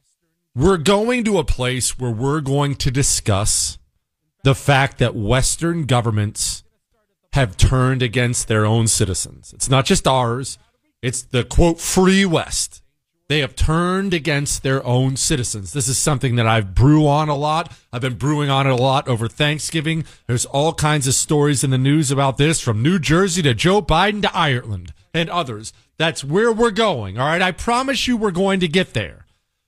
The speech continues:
But I want to begin someplace different because I want to begin kind of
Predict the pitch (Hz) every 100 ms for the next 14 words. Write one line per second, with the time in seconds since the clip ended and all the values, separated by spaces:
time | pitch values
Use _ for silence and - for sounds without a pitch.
0 | - 156 170 214 254 240 170 196 185 180
1 | 180 131 - _ _ _ _ _ - -
2 | 160 - 143 - - 254 - 135 143 165
3 | 190 185 240 220 190 147 139 143 - 139
4 | 123 120 120